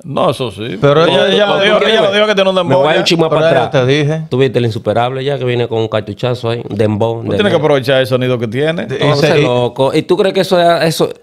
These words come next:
Speaker 2: O sea, que El Insuperable viene con un fuetazo ahora y la mamillola va a estar en el video. Eh, eh, hay otra de las cosas
Speaker 3: Yo no
Speaker 2: que
Speaker 3: sé
Speaker 2: se
Speaker 3: si
Speaker 2: están
Speaker 3: está en el
Speaker 2: dando.
Speaker 3: video, pero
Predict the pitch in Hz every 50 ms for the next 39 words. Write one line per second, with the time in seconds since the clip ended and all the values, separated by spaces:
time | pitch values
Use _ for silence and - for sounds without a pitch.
0 | - - - 139 139 - 208 180 165 156 165 151 151 151 - 170 147 135 156 151
1 | 160 170 175 180 175 175 196 202 190 175 165 151 160 156 156 160 147 - 175 151
2 | 147 202 196 185 165 - 185 185 196 208 196 175 165 160 143 143 143 143 139 143
3 | 143 143 143 143 143 143 143 156 156 165 165 160 160 151 165 160 160 156 147 147
4 | 131 120 113 107 107 104 - _ _ - - - - - - - _ _ _ _
5 | - - - 147 151 165 165 170 185 208 214 208 - 214 214 202 202 196 180 -
6 | 190 175 160 147 202 139 135 139 135 180 180 180 156 160 160 156 156 139 - 151
7 | 147 143 139 143 143 139 113 117 120 120 117 113 104 101